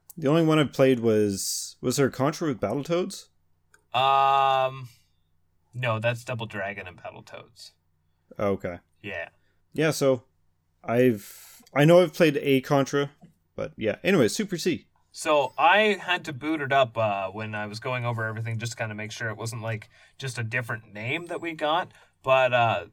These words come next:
Speaker 2: so Contra is the one that I'm sure you've seen lots of footage via, you know, your A V G Ns and whatnot of Contra, right?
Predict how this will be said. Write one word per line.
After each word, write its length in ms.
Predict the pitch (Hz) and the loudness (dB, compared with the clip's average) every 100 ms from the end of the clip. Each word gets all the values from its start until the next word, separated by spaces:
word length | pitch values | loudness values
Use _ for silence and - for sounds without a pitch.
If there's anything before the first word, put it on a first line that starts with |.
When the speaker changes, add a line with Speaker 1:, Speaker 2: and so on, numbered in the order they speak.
| _ _ _ | _ _ _
Speaker 2:
so 520 | - - 180 156 127 - _ - | -10 -2 2 2 2 -6 _ -14
Contra 760 | - 220 262 - 123 101 101 113 _ 131 | -4 -2 -2 -4 -2 -2 -2 -8 _ -4
is 260 | 135 123 | -4 -4
the 100 | - | -8
one 380 | 135 147 156 147 | -2 0 0 -2
that 300 | 139 135 131 | -2 0 0
I'm 220 | - 208 | 0 -2
sure 180 | - 208 | 0 0
you've 220 | 170 151 | 2 0
seen 280 | 151 151 127 | 0 -4 -4
lots 300 | 127 113 113 | -2 -2 -4
of 100 | 104 | -10
footage 500 | - 110 104 101 98 | -10 -6 -4 -6 -10
via, 480 | - 104 98 95 92 - _ - - | -14 -10 -8 -8 -10 -16 _ -20 -20
you 120 | 95 | -16
know, 180 | 90 90 | -16 -16
your 180 | 92 | -14
A 140 | 110 113 | -8 -8
V 160 | 104 | -8
G 240 | 101 107 107 | -10 -10 -10
Ns 140 | 104 | -10
and 80 | 98 | -12
whatnot 360 | 95 90 95 92 | -12 -10 -10 -10
of 120 | 104 | -12
Contra, 400 | - 98 - 64 | -10 -10 -12 -14
right? 340 | - 135 - | -2 0 -2